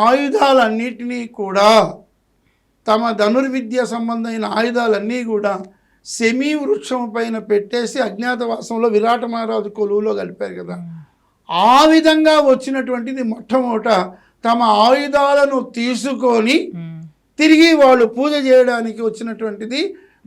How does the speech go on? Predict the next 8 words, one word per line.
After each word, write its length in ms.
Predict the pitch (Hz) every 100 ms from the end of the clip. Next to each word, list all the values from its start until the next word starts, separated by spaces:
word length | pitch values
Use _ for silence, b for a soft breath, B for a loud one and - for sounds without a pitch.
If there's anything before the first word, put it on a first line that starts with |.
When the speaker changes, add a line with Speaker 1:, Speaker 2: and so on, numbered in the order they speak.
| 208
Speaker 1:
మహర్నవమి 920 | 226 240 277 294 277 247 226 220 214 233
అని 80 | 220
పేరు 340 | 208 190 185 - _ 180
Speaker 2:
మ్మ్. 200 | 170 160 156 _ _ _ 190
Speaker 1:
దానికి. 400 | 208 214 190 175 - _ _ _ 214 262
ఈ 20 | 262
యొక్క 240 | 254 254 214 202
ద-, 260 | 220 214